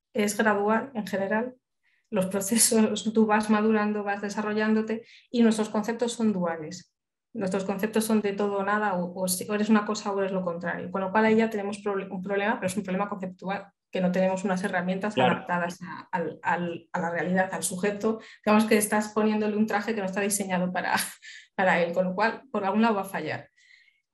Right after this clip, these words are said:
Speaker 1: Y luego lo que decías de la autonomía, pues yo ahí veo dos grandes problemas. Por un lado, eh, que además los dos se pueden pervertir. Por un lado, eh, está bien reconocerles,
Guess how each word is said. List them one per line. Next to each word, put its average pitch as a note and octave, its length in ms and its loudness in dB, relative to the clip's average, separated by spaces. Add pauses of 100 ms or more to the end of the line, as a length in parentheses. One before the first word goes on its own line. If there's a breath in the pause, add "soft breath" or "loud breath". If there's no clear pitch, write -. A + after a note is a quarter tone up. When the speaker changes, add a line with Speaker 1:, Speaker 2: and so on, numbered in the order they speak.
(200)
Speaker 1:
Y A#3 120 4
luego B3+ 220 8
lo G#3+ 140 8
que F#3+ 120 2
decías A#3+ 420 2
de C4+ 80 6
la B3+ 80 4
autonomía, C4 680 4
pues G#3+ 140 -4
yo A3+ 80 0
ahí B3 60 2
veo B3 200 4
dos A3 180 0
grandes G3+ 320 -4
problemas. - 680 -6 (100)
Por G#3+ 180 6
un C4 180 8
lado, C#4 520 4 (880)
eh, G3+ 260 0
que G3 60 2
además G#3+ 200 2
los A3+ 140 4
dos A#3 140 0
se A3+ 60 -4
pueden G3+ 240 -2
pervertir. F#3 460 -2
Por G3+ 120 -2
un B3+ 160 4
lado, C4 480 -2 (260)
eh, G3 340 -4 (540)
está G#3+ 360 0
bien A3+ 380 4
reconocerles, F#3+ 920 -2